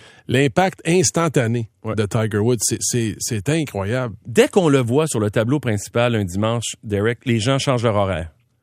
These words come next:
Speaker 2: Immédiatement, les gens ajustent ce qu'ils vont faire pour le reste de la journée au cas.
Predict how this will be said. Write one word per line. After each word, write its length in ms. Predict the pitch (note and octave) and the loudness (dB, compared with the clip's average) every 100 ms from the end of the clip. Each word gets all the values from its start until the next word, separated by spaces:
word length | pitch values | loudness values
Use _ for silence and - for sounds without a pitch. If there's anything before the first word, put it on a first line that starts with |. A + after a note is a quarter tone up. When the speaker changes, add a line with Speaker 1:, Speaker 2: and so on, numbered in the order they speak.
| _ _ - | _ _ -2
Speaker 2:
Immédiatement, 600 | D#3 G#3+ G3+ D3+ C#3+ E3+ | 2 2 2 0 0 0
les 140 | C#3+ | 2
gens 180 | B2 D#3 - | 2 0 2
ajustent 640 | C#3+ B2+ A#2 D#3+ - - - _ _ _ _ | 2 2 2 0 -2 -6 -20 _ _ _ _
ce 80 | - | -4
qu'ils 100 | C3+ | 0
vont 100 | B2+ | 4
faire 120 | D#3+ | 4
pour 80 | C3+ | 4
le 40 | |
reste 180 | A#2+ B2 | 0 2
de 40 | |
la 40 | A#2 | 0
journée 400 | A2+ A2+ D3+ F#3 _ - | 0 0 -2 -4 _ 0
au 120 | C#3+ | 2
cas. 260 | - C3+ | 2 0